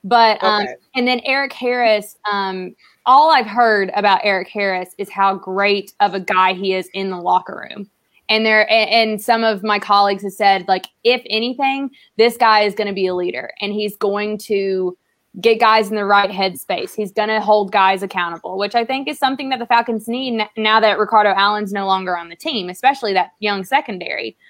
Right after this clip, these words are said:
Speaker 1: So <laughs> I, I think, like, that, I think though a lot of people were like, "Eric Harris, like, uh, w-, okay." Like, a lot of these guys, they're like, "Who are these guys?" And, and it's like,
Speaker 2: Yeah, it was like,
Speaker 1: Who?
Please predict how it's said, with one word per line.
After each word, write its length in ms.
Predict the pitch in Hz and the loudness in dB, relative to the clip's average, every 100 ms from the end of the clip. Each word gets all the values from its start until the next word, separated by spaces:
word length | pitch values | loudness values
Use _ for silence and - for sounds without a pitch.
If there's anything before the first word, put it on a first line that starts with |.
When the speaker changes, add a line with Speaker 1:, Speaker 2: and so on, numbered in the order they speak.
| _ | _
Speaker 1:
So 160 | - 277 | -4 4
<laughs> 300 | 247 247 269 - 339 302 - - - | 8 8 6 2 0 0 -4 -12 0
I, 160 | 269 - | 0 2
I 200 | 277 269 269 | 0 0 -4
think, 260 | 269 262 | -8 -4
like, 240 | 254 240 214 | 0 0 4
that, 220 | 226 220 - | 2 2 -2
I 120 | 240 | -2
think 280 | 247 240 233 _ _ _ | -2 -4 -10 _ _ _
though 220 | 196 269 | 0 2
a 40 | 277 | 4
lot 140 | 269 | 4
of 60 | 254 | 2
people 200 | 269 240 | -2 0
were 140 | 226 | 4
like, 240 | 214 208 - _ - | 4 4 0 _ -4
"Eric 220 | 320 302 | -2 -2
Harris, 360 | 262 302 233 233 | -2 0 2 0
like, 240 | 220 214 - | -2 -2 -2
uh, 100 | 202 - | -6 -6
w-, 200 | 226 - - - - | -12 -12 -14 -8 -2
okay." 480 | 262 285 254 247 240 | 0 4 4 2 0
Like, 160 | 262 | 0
a 60 | 277 | 2
lot 240 | 311 403 | 2 2
of 60 | 320 | -2
these 180 | 240 226 | -6 -2
guys, 300 | 214 202 196 | 0 2 0
they're 100 | 214 | 0
like, 160 | 202 | 0
"Who 140 | 214 415 | 0 4
are 200 | 440 427 | 4 4
these 200 | 262 226 | -2 -8
guys?" 420 | 170 165 185 190 | -8 -8 -8 -6
And, 200 | 247 247 | -6 -6
and 160 | 269 247 | -6 -6
it's 200 | 247 233 | -8 -4
like, 340 | 240 226 214 _ - | -2 -2 -6 _ -8
Speaker 2:
Yeah, 180 | 196 196 | -2 2
it 80 | |
was 100 | 226 | 2
like, 140 | 220 185 | 0 2
Speaker 1:
Who? 440 | 220 240 269 359 | 2 2 0 -2